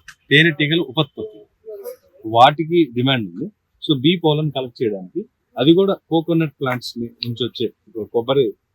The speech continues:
కొబ్బరి నుంచి వచ్చే కొబ్బరి, కొబ్బరి చెట్టు నుంచి వచ్చే కొబ్బరి పిప్పుడుని కలెక్ట్ చేయడానికి వెళ్తున్నాం. మనం హ్యూమన్ బీయింగ్స్ మ-, మనుషులు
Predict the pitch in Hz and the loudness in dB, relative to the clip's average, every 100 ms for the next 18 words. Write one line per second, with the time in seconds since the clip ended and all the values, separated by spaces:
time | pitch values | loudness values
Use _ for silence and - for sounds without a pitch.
0 | _ 131 139 151 139 127 117 120 117 127 | _ -2 0 0 -2 -4 -6 -8 -4 -4
1 | 120 123 151 156 135 135 120 - 113 131 | -2 -2 -2 -4 -6 -8 -8 -10 -10 -10
2 | 131 117 139 139 120 107 98 107 104 101 | -8 -6 -6 -6 -8 -12 -14 -14 -14 -16
3 | 92 226 - _ _ 98 - - _ _ | -6 -6 -6 _ _ -10 -10 -20 _ _
4 | _ - 113 143 127 - 151 165 156 127 | _ -8 -2 -2 -2 -4 0 0 0 -4
5 | 104 101 101 - - 98 107 139 180 165 | -8 -10 -10 -12 -14 -10 -4 -2 0 -2